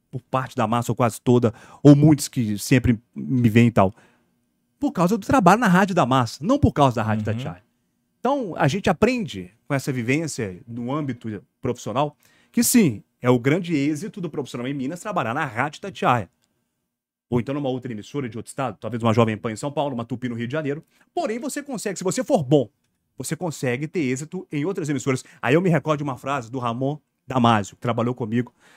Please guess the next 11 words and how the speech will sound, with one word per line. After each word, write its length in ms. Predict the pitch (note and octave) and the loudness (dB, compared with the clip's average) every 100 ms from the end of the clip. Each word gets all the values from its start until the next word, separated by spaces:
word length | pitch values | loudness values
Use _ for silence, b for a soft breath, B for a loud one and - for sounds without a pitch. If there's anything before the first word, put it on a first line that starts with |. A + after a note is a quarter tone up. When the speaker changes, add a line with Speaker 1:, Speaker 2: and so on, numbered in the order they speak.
| b b - | b b -6
Speaker 1:
na 100 | A2 | 0
Rádio 240 | A#2+ B2 | 4 6
Aurilândia, 600 | B2+ A#2 A#2+ B2+ A2+ F#2 _ _ _ _ _ - - | 6 6 6 4 2 -4 _ _ _ _ _ -14 4
fez 160 | A#2+ | 8
Rádio 160 | B2 A#2+ | 8 8
Damasco 260 | A#2+ A#2+ - | 6 4 4
por 100 | B2+ | 2
um 40 | |
tempo 200 | B2+ A2+ | 2 2
também. 280 | C3 G2+ F2+ - | 2 0 -8 -4
Fez 360 | B2 G2+ - | -4 -4 -14